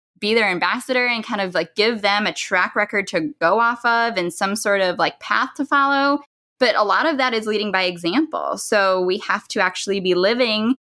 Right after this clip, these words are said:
and doing the things that we're trying to teach them. And that's more of the work. So that's why I feel like parenting is called parenting. It's not childing. It's about us. It's about us as parents learning and growing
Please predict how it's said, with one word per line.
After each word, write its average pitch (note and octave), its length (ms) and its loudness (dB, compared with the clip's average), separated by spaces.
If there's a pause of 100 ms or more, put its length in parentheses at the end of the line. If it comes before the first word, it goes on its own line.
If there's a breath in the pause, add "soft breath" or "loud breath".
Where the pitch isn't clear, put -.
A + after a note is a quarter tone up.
(140)
and G3 180 2
doing F#3+ 300 2
the F#3 80 0
things F3 400 0
that F#3+ 120 0
we're F3+ 100 0
trying F3+ 320 -2
to - 80 -6
teach - 380 -2
them. D#3+ 460 0 (360 soft breath)
And G3+ 340 2
that's F#3+ 380 -2
more A3 240 2
of G#3+ 140 -2
the F3 80 4
work. F#2+ 320 -2
So - 160 0
that's G3 260 0
why A#3 140 0
I G3+ 120 0
feel G3+ 220 -2
like F#3 200 -2
parenting F#3 720 -4
is F3 500 0
called E3+ 280 0
parenting. A#3+ 460 2
It's - 100 -4
not - 180 -2
childing. G3+ 600 -4
It's F#3+ 160 -4
about G3 300 2
us. F#3+ 360 0
It's F#3+ 140 -8
about F#3 220 0
us - 180 0
as G3+ 140 0
parents G3 400 -2
learning F#3 340 0
and E3 120 -2
growing F3 640 0